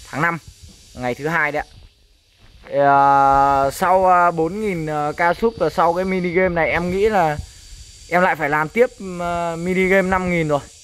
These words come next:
Vì gần đạt ngưỡng năm nghìn rồi. Cô chú anh chị, à, nhanh tay đăng ký để chơi, chơi game, nổ game liên tục nha. Nổ game liên tục để, để, để cho nó, ờ, sôi động cái, cái kênh lên cho anh em cô chú anh chị chơi cho nó sướng nhá.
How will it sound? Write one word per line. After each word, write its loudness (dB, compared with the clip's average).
Vì -4
gần 0
đạt -2
ngưỡng -6
năm -4
nghìn -2
rồi. -2
Cô 0
chú 0
anh 2
chị, -2
à, 2
nhanh -4
tay 2
đăng -2
ký -4
để -2
chơi, 0
chơi 2
game, 2
nổ 0
game 0
liên 0
tục 2
nha. -2
Nổ -6
game 0
liên 2
tục 2
để, -2
để, -6
để -6
cho -2
nó, 0
ờ, -4
sôi 4
động 0
cái, -2
cái -4
kênh 0
lên -2
cho 0
anh 0
em 0
cô -2
chú -2
anh 0
chị -6
chơi 6
cho 0
nó -2
sướng 4
nhá. -2